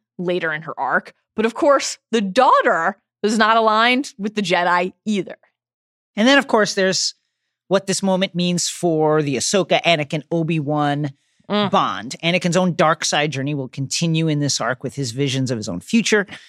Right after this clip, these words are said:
Speaker 2: But here with Ahsoka in danger and Obi-Wan imploring him to remain focused and fight,
Speaker 1: Yes.
Speaker 2: their bond is on full and wondrous display.
Speaker 1: Just like my sweet Obi.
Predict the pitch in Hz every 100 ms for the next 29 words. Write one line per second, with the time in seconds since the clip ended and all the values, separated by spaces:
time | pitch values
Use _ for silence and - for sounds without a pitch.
0 | - _ _ - 147 247 185 165 208 190
1 | 165 151 175 180 156 175 147 147 160 151
2 | 147 139 - 185 175 165 139 139 147 269
3 | 311 - 285 403 - - - - - -
4 | 359 370 214 - _ - 113 - - -
5 | - - 180 208 196 175 160 - - 196
6 | 190 - 160 156 143 139 180 175 160 143
7 | 135 - _ 139 - - - _ _ -
8 | 160 160 160 160 - - 151 151 165 180